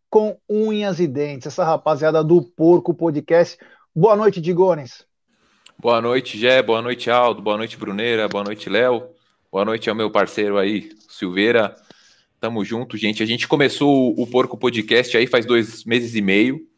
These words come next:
Speaker 2: É, foi uma ideia que a gente teve aí em dois mil e dezenove de, de fazer um podcast mesmo, de, de falar sobre assuntos gerais do Palmeiras, não só das notícias recentes, é, de falar de títulos antigos, conversar com amigos.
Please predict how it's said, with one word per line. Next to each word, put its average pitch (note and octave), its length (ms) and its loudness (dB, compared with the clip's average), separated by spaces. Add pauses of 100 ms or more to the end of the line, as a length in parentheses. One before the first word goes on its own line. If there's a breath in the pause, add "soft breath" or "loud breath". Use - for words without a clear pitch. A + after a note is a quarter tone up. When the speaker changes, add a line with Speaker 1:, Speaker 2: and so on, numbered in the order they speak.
(380)
Speaker 2:
É, G2 280 4
foi G#2+ 160 0
uma A2+ 120 -2
ideia G#2+ 240 4
que A#2 80 -2
a - 20 0
gente G#2+ 180 -6
teve G#2+ 200 0
aí G#2 100 4
em G#2+ 80 -4
dois G2+ 160 -4
mil G#2+ 100 -4
e - 20 -16
dezenove G#2 500 0
de, F#2 220 -8
de G2 140 -16
fazer A2 220 -4
um G#2+ 80 -6
podcast G#2 560 -4
mesmo, A2+ 360 -4
de, F2 420 -8 (540)
de F2+ 120 -14
falar G2+ 280 2
sobre G2 240 -2
assuntos G2+ 280 -6
gerais G2 320 2
do G2 80 -16
Palmeiras, G2 460 -2
não G2 100 -8
só G2+ 160 -4
das F#2+ 160 -2
notícias F#2 460 -8
recentes, G2+ 640 -6 (480 soft breath)
é, D#2+ 280 0
de E2+ 140 -14
falar F#2+ 220 0
de G#2 120 -12
títulos F#2+ 360 -12
antigos, F#2 920 -4
conversar G#2 480 0
com G#2+ 120 0
amigos. A#2+ 640 -4